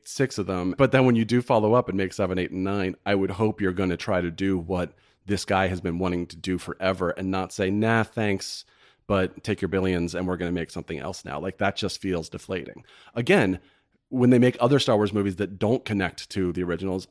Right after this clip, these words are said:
I don't care what they are. Like, I'm more than happy for them to be as weird or as whatever as possible. But when you are making seven, eight, and nine, it feels like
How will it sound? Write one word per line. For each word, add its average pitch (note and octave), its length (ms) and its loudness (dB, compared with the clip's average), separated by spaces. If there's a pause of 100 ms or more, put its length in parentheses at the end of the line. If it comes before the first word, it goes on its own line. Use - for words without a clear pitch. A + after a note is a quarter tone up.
I A#2+ 100 4
don't B2+ 160 4
care A2 180 0
what D#2+ 140 -2
they D2 120 -4
are. C2+ 120 -8
Like, G2 180 -6
I'm G2 320 0
more G#2+ 280 2
than G#2 100 0
happy G2 240 -4
for G2 140 -8
them F#2 100 -2
to F2+ 60 -8
be F#2 100 -2
as F2 140 -4
weird G#2 420 0
or E2+ 220 -2
as D#2+ 180 -6
whatever F#2 460 -2
as D2+ 140 -6
possible. E2+ 440 -6
But F2+ 160 -8
when F#2+ 160 -2
you G2 160 0
are F#2 100 2
making F#2 360 -4
seven, F2 260 -4
eight, E2+ 140 -6
and E2+ 120 -6
nine, F2 360 -4
it F#2 140 -8
feels F2+ 360 -4
like E2+ 320 -8